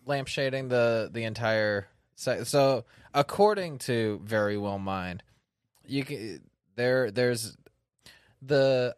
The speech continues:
idea philosophy that you could break down imposter syndrome into, like, five types.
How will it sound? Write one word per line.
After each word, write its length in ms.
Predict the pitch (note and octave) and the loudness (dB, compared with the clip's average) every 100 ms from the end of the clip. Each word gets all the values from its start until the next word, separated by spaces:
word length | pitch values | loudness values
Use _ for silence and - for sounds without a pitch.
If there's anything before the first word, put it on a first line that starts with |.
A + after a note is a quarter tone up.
| _ | _
idea 840 | - F#3+ F#3 D#3+ C#3+ C#3 C3 B2 - | -4 -2 -2 -2 0 2 4 2 -2
philosophy 920 | A#2+ - B2+ A2 G#2 G#2 G#2 - F#2+ | -12 -8 -4 0 0 0 -6 -8 -8
that 140 | F2+ G2 | -4 -4
you 120 | G2 | -4
could 160 | G#2 | -6
break 240 | F2+ A2 G#2+ | 0 0 0
down 220 | G#2+ G#2+ | -2 -2
imposter 500 | G2+ A2+ G2+ G2+ G#2 | -4 -4 -4 -4 -8
syndrome 460 | - G2 F#2+ G2+ G#2 | -8 -10 -8 -8 -8
into, 360 | G2 A2+ G#2 | -8 -4 -2
like, 220 | G2 F#2+ | -2 -4
five 440 | - - G2+ G#2 G2 | -4 0 2 2 -2
types. 460 | - G2 F#2+ - | -6 -4 -4 -8